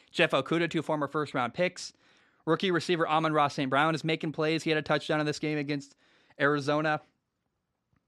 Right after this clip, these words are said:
And I think this is a, something I, I did not expect myself to say this right now, but I'm gonna say it, and I, I really believe it. If Jared Goff continues to play the way he did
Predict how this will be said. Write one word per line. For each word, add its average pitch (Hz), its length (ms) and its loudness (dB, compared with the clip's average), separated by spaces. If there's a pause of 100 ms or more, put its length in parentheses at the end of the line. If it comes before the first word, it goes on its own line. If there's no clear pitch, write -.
(120)
And 180 200 2
I 160 120 4
think 480 280 -4
this 226 180 -2
is 370 120 -2
a, 254 120 -2 (120)
something 220 320 2
I, 185 140 8
I 170 100 4
did 170 160 0
not 185 220 4
expect 180 400 0
myself 143 360 0
to 123 80 -4
say 120 240 0
this 107 240 -8
right 113 160 -2
now, 104 200 -16
but 143 100 2
I'm 139 120 0
gonna 185 220 4
say 170 220 2
it, 156 100 0
and 135 140 0
I, 127 220 0
I 131 40 4
really 254 200 2
believe 170 240 0
it. - 120 -10 (1300)
If 151 140 -4
Jared 247 460 2
Goff 165 400 2
continues 156 500 -2
to 143 80 -10
play 135 240 0
the 131 80 0
way 131 220 0
he 139 100 -4
did 117 340 -2